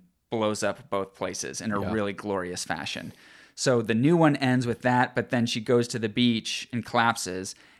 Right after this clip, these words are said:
Speaker 1: And this Master Assassin Rainbird character that George C. Scott played in the original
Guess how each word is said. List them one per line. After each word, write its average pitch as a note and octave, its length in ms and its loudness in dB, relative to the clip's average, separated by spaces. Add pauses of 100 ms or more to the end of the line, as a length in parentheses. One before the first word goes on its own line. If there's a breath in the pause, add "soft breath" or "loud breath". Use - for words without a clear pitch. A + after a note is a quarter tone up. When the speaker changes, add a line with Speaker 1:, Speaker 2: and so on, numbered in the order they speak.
(160 soft breath)
Speaker 1:
And A2+ 520 0 (180)
this B2 680 0 (100)
Master B2+ 400 2
Assassin C#3 480 -2
Rainbird A2 480 0
character F#2+ 420 -4
that G#2 140 -6
George A#2+ 260 -4
C. A2 120 -8
Scott D3 340 -4
played G#2+ 220 -4
in G2+ 100 -4
the G2 100 -6
original G2+ 640 -4